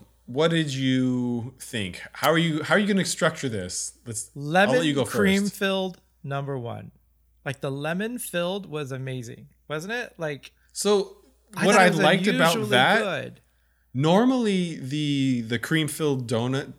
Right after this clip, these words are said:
Speaker 1: the rings, the cream filled ones
Speaker 2: Yeah.
Speaker 1: are very, it's more like a whipped frosting.
Speaker 2: Yes.
Speaker 1: This
Speaker 2: Yes.
Speaker 1: one had a very custard-like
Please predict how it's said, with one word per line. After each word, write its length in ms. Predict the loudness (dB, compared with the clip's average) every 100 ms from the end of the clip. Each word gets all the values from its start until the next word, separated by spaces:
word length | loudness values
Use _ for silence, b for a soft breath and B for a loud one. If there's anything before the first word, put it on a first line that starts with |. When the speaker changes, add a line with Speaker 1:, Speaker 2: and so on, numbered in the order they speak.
| -8
Speaker 1:
the 100 | -4
rings, 520 | 0 0 0 -2 -6
the 120 | -8
cream 240 | -4 -4 -4
filled 280 | -6 -6
ones 400 | -6 -4 -4 -6 -2
Speaker 2:
Yeah. 160 | 0
Speaker 1:
are 40 | 0
very, 400 | 2 2 2 0
it's 200 | -6 -4
more 180 | -2 0
like 180 | 0 -2
a 60 |
whipped 400 | -4 -2 -4 -6
frosting. 880 | -12 -6 0 0 0 -6 -8 -10 -12 -6
Speaker 2:
Yes. 460 | -4 -4 -12 -16 _ -4
Speaker 1:
This 280 | 2 2 2
Speaker 2:
Yes. 60 |
Speaker 1:
one 100 | 2
had 180 | 4 2
a 60 | 2
very 320 | 2 2 2
custard-like 1080 | -2 -2 -2 -2 -4 -2 -2 -2 -8 -18